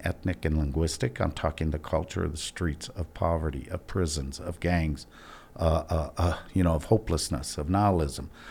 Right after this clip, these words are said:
Uh, there are a lot of cultures. Being responsive to a culture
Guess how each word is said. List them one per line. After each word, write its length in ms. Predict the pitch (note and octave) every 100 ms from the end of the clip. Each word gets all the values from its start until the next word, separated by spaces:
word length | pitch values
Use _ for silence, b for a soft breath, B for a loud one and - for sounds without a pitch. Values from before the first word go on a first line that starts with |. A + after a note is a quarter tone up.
| B B
Uh, 200 | F2+ F2
there 380 | D#2+ F2+ F#2 -
are 160 | F2+ F#2
a 80 | F2
lot 220 | D#2+ D#2
of 100 | -
cultures. 520 | - E2 - F2+ - B B B B - - -
Being 200 | B2+ F3
responsive 800 | C#3 - - D#2 F#2 - D#3+ E3 - B B B -
to 100 | B2+
a 40 |
culture 520 | B2+ C3+ B2+ D3+ C#3